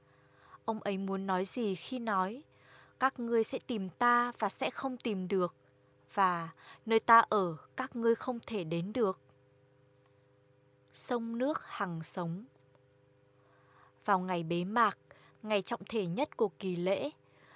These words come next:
Đức Chúa Giêsu đứng và nói lớn tiếng rằng, "Người nào khát hãy đến với ta mà uống. Ai tin ta thì sông nước hằng sống sẽ từ trong lòng người ấy tuôn ra, y như Kinh Thánh đã chép." Ngài nói điều ấy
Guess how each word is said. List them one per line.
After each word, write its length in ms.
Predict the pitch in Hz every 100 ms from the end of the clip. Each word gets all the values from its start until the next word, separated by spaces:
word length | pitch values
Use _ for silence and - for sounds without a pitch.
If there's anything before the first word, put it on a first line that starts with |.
| -
Đức 180 | 226 -
Chúa 180 | 220 190
Giêsu 520 | 247 240 - 247 226
đứng 340 | 185 180 208 262
và 120 | 254
nói 280 | 175 175 175
lớn 280 | 180 175 190
tiếng 220 | 202 175 190
rằng, 340 | 233 190 160 - _ _ _ _ - - -
"Người 140 | 233 220
nào 220 | 214 190
khát 360 | - 302 370 -
hãy 220 | - 269
đến 280 | 214 214 220
với 160 | 214
ta 380 | 214 - 277 254
mà 160 | 233 196
uống. 440 | 190 185 180 262 - - _ - - -
Ai 180 | 226 214
tin 300 | - 226 226
ta 420 | 240 226 220 214 - - -
thì 120 | 233
sông 380 | - 294 277 269
nước 180 | 359
hằng 260 | - 240 196
sống 420 | - 196 190 262
sẽ 160 | 320 294 -
từ 160 | 233
trong 260 | - 269 254
lòng 280 | 233 196 180
người 140 | 180
ấy 220 | 185 185 -
tuôn 240 | 277 269
ra, 380 | 262 277 262 254 - - - -
y 160 | 240 214
như 80 | 240
Kinh 280 | 254 233
Thánh 340 | 220 214 185 202
đã 120 | 233
chép." 340 | - 285 320 - _ _ _ - - -
Ngài 200 | 202 185
nói 200 | 175 175
điều 220 | 190 240
ấy 400 | - 185 180 202